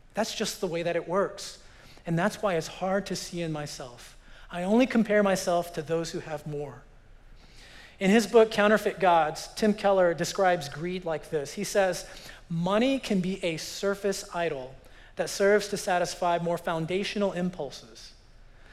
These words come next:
Some people want lots of money as a way to control their world and life. Such people don't spend much money and live very modestly. They keep it all safely saved and invested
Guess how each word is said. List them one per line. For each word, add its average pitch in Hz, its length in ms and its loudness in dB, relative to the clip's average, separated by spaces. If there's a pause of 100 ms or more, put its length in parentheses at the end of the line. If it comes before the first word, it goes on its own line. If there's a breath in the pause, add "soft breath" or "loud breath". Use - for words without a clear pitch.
(180 loud breath)
Some 233 220 6
people 240 340 8
want 208 240 4
lots 185 320 0
of 208 140 -2
money 190 240 2
as 175 140 0
a 170 60 2
way 175 160 0
to 180 80 0
control 196 580 2
their 185 200 2
world 170 440 2
and 160 220 -6
life. 160 500 -8 (800 soft breath)
Such 202 260 2
people 214 220 2
don't 196 220 4
spend 240 300 2
much 196 220 0
money 156 280 -4
and 170 100 -2
live 175 240 -2
very 185 320 0
modestly. 170 760 -2 (640 soft breath)
They 175 100 -6
keep 214 240 -2
it 196 80 4
all 185 200 4
safely 202 520 -4
saved 190 480 -2
and 160 100 -2
invested 175 600 -4